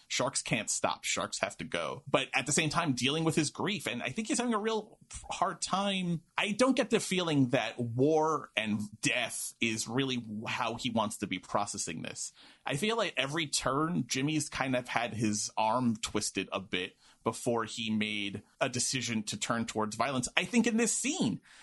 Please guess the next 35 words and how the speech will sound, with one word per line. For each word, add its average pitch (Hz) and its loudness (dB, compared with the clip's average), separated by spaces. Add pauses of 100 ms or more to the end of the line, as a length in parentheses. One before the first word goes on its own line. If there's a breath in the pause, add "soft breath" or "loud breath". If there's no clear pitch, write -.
(100)
I, 160 0
I 190 2
feel 277 0
like 226 0
he 220 -4
is 180 2
checking 196 -2
out 180 -2
the 156 2
Desiato's 139 0
house, 131 -2 (100)
one, 160 4
to 160 0
send 131 2
a 98 0
message. - -4 (380)
Someone 143 6
has 123 4
been 95 0
here. 71 -4
The 90 -2
taking 127 -2
a 117 0
picture 117 -2
of 107 -6
the 104 -2
Polaroid 113 0
of 110 -6
Django 95 -2
and 95 -4
leaving 98 -4
it 98 -4
on 92 -4
the 90 -6
pillow, 92 -4